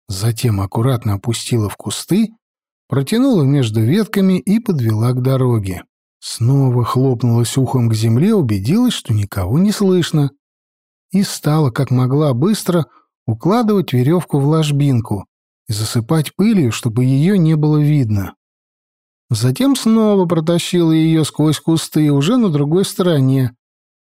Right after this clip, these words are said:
и залезла на дерево, чтобы перекинуть через толстую веревку. Сползла с дерева и привязала толстый прочный сук за свободный конец веревки на высоте двух метров, оставив болтаться. Все готово.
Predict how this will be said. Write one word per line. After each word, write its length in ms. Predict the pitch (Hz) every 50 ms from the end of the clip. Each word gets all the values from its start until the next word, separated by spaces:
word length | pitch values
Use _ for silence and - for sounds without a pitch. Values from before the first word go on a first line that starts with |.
| _
и 180 | - 117 170 233
залезла 540 | 214 202 170 123 117 135 156 160 170 175 170
на 160 | 170 180 175
дерево, 460 | 147 127 139 135 131 127 120 120 117
чтобы 320 | - - 120 113 120 113
перекинуть 560 | 113 123 120 120 113 117 175 202 220 208 180 -
через 320 | - 127 120 113 - -
толстую 480 | - 147 165 165 - - - 151 147 147
веревку. 640 | 147 139 139 131 120 110 110 - - 98 95 92 - _ _ _ _ _ _ _ _ _ _ _ _ _ _ _
Сползла 640 | - - - - 113 110 110 110 107 110 104 98 95
с 80 | 92
дерева 480 | 104 131 185 226 214 180 123 98 - - _ _ _ _ _ _ _ _ _ -
и 80 | 107
привязала 600 | - - 123 123 120 131 135 165 233 247 214 151
толстый 540 | 113 - - 185 226 247 196 - - 127 113
прочный 460 | 113 - 156 190 202 - - 139 127
сук 280 | - - - 240 240 190
за 100 | 151 123
свободный 540 | - - 113 113 120 160 208 202 190 156 127
конец 380 | 127 131 156 185 190 - -
веревки 400 | 135 135 147 196 247 226 - -
на 140 | 139 123 120
высоте 420 | 120 117 - 135 127 127 226 233
двух 240 | 196 175 214 196 -
метров, 480 | 202 202 196 170 131 - 107 104 - - _ _ _ _ _ _ _ _ _
оставив 560 | - 104 - - - 165 196 202 196 175 139
болтаться. 680 | 123 135 151 156 139 - 127 113 101 - - - 82 - _ _ _ _ _ _ _ _ _ _ _ _ _ _ _ _ _ _ _ _
Все 400 | - - - - - - 147 170
готово. 720 | 165 147 139 143 _ - - 113 104 92 87 85 85 -